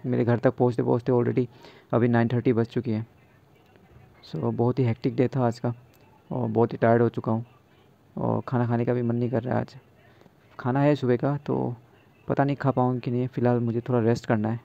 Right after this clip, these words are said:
बहुत ही body, like, pain हो रहा है। So चलिए आज के लिए मैं video इतना ही रखता हूँ। और शायद से मेरा,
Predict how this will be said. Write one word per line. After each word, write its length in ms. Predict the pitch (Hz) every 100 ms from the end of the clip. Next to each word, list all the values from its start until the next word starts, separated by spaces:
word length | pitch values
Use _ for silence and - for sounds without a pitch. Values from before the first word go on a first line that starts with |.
| _
बहुत 240 | 127 110 117
ही 200 | 113 - _ - - -
body, 280 | 110 110 120
like, 280 | 113 120 - - - - - _
pain 160 | 120 117
हो 80 |
रहा 120 | 110 110
है। 80 | 120 _ _ _ - _ _ _ -
So 200 | 120 117
चलिए 300 | - 131 143
आज 180 | 131 -
के 100 | 135
लिए 100 | 139
मैं 160 | 131
video 240 | 120 - 127
इतना 180 | 123
ही 60 | 131
रखता 240 | 123 -
हूँ। 120 | 131 127 _ _ _ _ _ _ _
और 320 | - 117 117 113
शायद 380 | - 131 131
से 160 | 135 143
मेरा, 280 | 123 123